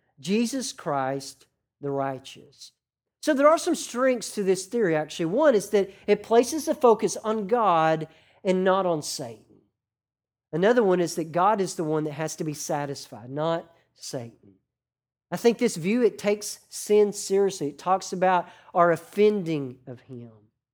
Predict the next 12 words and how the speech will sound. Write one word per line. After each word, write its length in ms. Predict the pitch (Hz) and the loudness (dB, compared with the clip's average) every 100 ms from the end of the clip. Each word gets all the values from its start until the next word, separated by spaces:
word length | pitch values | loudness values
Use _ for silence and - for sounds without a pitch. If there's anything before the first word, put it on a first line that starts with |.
| _ _ _ | _ _ _
I 60 | 165 | 0
think 200 | 208 208 | 4 4
it 40 | |
explains 680 | 190 - - 214 214 214 208 | 4 -2 2 4 6 2 -2
that 100 | 151 | -4
Jesus, 540 | 165 214 214 185 170 - - | 0 -2 0 -4 -6 -10 -16
he 140 | - 185 | -8 -4
had 240 | 175 196 | 2 2
to 80 | 226 | 2
be 100 | 240 | -2
fully 360 | - 233 240 233 | -2 -2 0 2
God, 480 | 170 160 165 175 | 2 4 4 2